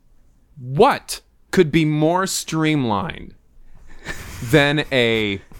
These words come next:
paper bag full of pudding? <laughs> I open that question to the peanut gallery.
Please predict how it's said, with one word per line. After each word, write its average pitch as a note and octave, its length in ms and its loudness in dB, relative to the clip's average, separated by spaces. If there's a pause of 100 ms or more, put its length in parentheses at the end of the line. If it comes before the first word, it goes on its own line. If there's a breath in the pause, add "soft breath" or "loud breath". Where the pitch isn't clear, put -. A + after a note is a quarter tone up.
(140)
paper D3 480 2
bag A#2 760 0 (1800 loud breath)
full - 460 0
of D#3+ 80 2
pudding? C3+ 560 2
<laughs> - 20 6 (2500 loud breath)
I F3+ 280 6
open F#3 420 2
that F3+ 240 0
question E3+ 480 2
to D#3+ 120 2
the C#3+ 100 2
peanut D#3+ 480 0
gallery. G#2 600 0